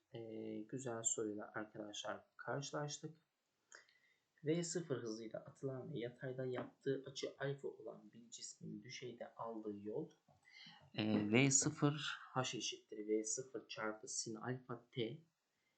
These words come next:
eksi bir bölü iki G T kare yatayda aldığı yol x eşittir V sıfır cos alfa t formülüyle hesaplanır. Evet, peki.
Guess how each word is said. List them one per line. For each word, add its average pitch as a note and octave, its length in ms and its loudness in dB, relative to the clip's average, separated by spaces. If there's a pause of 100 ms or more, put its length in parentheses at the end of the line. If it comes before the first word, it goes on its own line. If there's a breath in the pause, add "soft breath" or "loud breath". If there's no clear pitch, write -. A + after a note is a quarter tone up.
(220)
eksi - 360 -2
bir B2 180 2
bölü G#2 160 4
iki A2 260 -2
G G#2+ 260 6
T A2+ 160 -2
kare G2+ 400 -2
yatayda A2 480 -4
aldığı G#2 360 -4
yol C3 240 0 (180)
x - 160 -2
eşittir A2+ 460 2
V G#2 160 2
sıfır B2 400 -4
cos - 220 -8
alfa A#2+ 320 -4
t C3+ 260 -2 (760 loud breath)
formülüyle A#2+ 600 4
hesaplanır. G#2+ 800 -2 (420)
Evet, - 480 -6 (220)
peki. - 360 -12